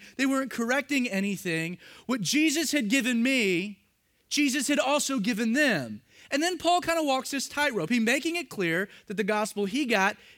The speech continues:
was from Jesus, not influenced by the apostles. But on the flip side, while he's making this case, Paul is also reiterating the fact that the apostles, and he specifically gives you three names, Peter, James, and John,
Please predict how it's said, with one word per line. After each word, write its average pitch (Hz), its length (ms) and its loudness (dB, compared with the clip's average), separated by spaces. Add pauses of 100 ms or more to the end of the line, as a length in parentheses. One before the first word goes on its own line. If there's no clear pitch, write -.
(120)
was 208 200 2
from 226 180 2
Jesus, 170 560 0
not 190 240 0
influenced 240 480 -2
by 185 160 -2
the 180 80 -2
apostles. 226 480 -4
But 254 140 -4
on 269 100 -2
the 277 80 -4
flip 381 240 -4
side, 214 280 -2
while 240 120 0
he's 240 180 0
making 339 420 0
this 233 180 -2
case, 123 500 -8 (720)
Paul 277 260 4
is 214 80 -2
also 302 420 0
reiterating 202 680 2
the 190 60 -4
fact 190 340 -2
that 220 160 -4
the 247 100 2
apostles, 247 840 -2 (120)
and 185 100 -6
he 254 60 -2
specifically 294 720 -4
gives 233 240 -4
you 285 80 -2
three 277 300 -2
names, 254 720 -4 (1300)
Peter, 277 500 0
James, 226 600 -2
and 196 200 -2
John, 123 560 -4